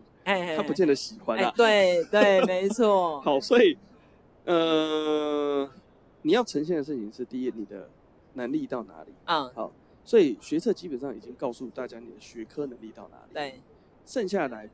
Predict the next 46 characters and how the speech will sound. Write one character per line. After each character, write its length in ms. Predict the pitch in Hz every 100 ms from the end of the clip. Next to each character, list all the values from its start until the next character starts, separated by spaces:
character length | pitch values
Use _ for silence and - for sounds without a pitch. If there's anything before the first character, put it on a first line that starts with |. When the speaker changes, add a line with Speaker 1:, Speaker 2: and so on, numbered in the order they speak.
| _ -
Speaker 2:
二 160 | 170
阶 200 | 123 135
的 80 | 127
重 240 | 120 135 117
点 160 | - -
是 180 | - - - _ _ _ 123
你 100 | 117
的 260 | 107 101 - - _ _ _
专 200 | 170 147 -
业 160 | 147 135 - _ -
能 180 | 110 120
力 160 | 123 -
基 200 | - 143
础 160 | - -
上， 220 | - 110 - _ _ _ _
你 100 | 127
能 220 | 113 120
不 100 | 160
能 160 | 151 110
够 160 | 123
去 100 | 120
接 220 | 127 - 117
受 140 | 113
这 80 | -
个 80 | 107
专 180 | 110
业 100 | 107
训 200 | 95 - -
练？ 260 | - 196 151
Speaker 1:
嗯。 40 |
Speaker 2:
你 60 | 135
有 80 | 135
没 100 | 123
有 60 |
资 220 | 120 - 131
格 140 | -
接 160 | - 107
受 100 | 98
专 140 | -
业 60 | -
训 140 | - -
练？ 100 | -
Speaker 1:
对。 100 | 214
Speaker 2:
你 60 |
只 60 | 160
要 100 | 214